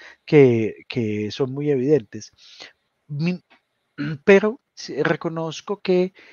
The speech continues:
la, el tema de los impactos se quedó en una fase, pues, es, ojalá, eh, eh, pueda retomar un poco ese trabajo más cualitativo. Incluso una cosa que,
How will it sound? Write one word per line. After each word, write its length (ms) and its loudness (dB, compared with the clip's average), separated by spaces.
la, 360 2
el 160 -4
tema 220 -4
de 40 -6
los 180 -10
impactos 580 -10
se 200 0
quedó 460 -4
en 80 -4
una 200 -6
fase, 340 -4
pues, 340 -18
es, 220 -16
ojalá, 540 -6
eh, 480 2
eh, 120 -10
pueda 280 -2
retomar 460 -8
un 120 -8
poco 400 -10
ese 260 -2
trabajo 420 -4
más 240 -6
cualitativo. 840 -8
Incluso 500 -4
una 120 -4
cosa 240 -8
que, 160 -6